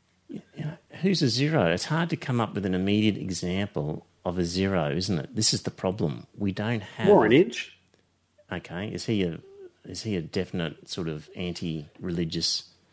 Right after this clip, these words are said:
Speaker 1: um,
Speaker 2: I don't think he's anti-religious, but
Speaker 1: Right.
Speaker 2: he's, um, he's
Speaker 1: Right.
Speaker 2: certainly
Speaker 1: Very
Speaker 2: very
Speaker 1: secular.
Speaker 2: secular.
Speaker 1: Okay.
Speaker 2: Yeah.
Speaker 1: So I don't think we've got anyone on the zero scale be-, at the moment because they'd have to be an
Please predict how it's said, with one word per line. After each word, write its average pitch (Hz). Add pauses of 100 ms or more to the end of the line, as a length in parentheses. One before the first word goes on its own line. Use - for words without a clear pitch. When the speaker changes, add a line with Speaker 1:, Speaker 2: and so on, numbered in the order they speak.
(1160)
Speaker 1:
um, 160
Speaker 2:
I 135
don't 151
think 127
he's 117 (140)
anti-religious, 123
but 127
Speaker 1:
Right. 120
Speaker 2:
he's, 117
um, 117 (100)
he's 143
Speaker 1:
Right. 135
Speaker 2:
certainly 139
Speaker 1:
Very 117
Speaker 2:
very 110
Speaker 1:
secular. 127 (160)
Speaker 2:
secular. 113
Speaker 1:
Okay. 131 (100)
Speaker 2:
Yeah. 127 (300)
Speaker 1:
So 87 (720)
I -
don't 180
think 185
we've 113
got 120
anyone 117
on 104
the 95
zero 104
scale 73
be-, 95
at 95
the 92
moment 82
because 98
they'd 90
have -
to -
be 90
an 82